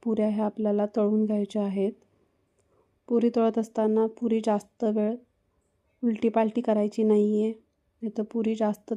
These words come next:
तेल खेचते, पुऱ्या जास्त ऑइली होतात. असे एक दोन वेळाच आपल्याला पुऱ्या फक्त पलटी करायच्या आहेत. त्यानंतर आपल्याला इथे सर्व पुऱ्या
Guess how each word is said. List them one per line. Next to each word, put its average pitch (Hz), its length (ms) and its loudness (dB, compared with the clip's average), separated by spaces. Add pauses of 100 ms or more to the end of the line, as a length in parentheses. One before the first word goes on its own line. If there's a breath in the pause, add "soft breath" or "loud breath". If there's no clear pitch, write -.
तेल 214 220 -2
खेचते, 214 480 -4 (240)
पुऱ्या 208 200 2
जास्त 208 420 -4
ऑइली 208 360 0
होतात. 220 400 0 (3000 soft breath)
असे 220 200 -4 (120)
एक 214 120 0
दोन 220 180 2
वेळाच 220 320 0
आपल्याला 220 380 -2
पुऱ्या 220 380 -4
फक्त 208 320 -6 (2000)
पलटी 220 360 0
करायच्या 208 500 0
आहेत. 202 460 -4 (1700 soft breath)
त्यानंतर 220 400 2
आपल्याला 220 480 -2
इथे 214 380 0 (560 soft breath)
सर्व 220 340 2
पुऱ्या 214 300 0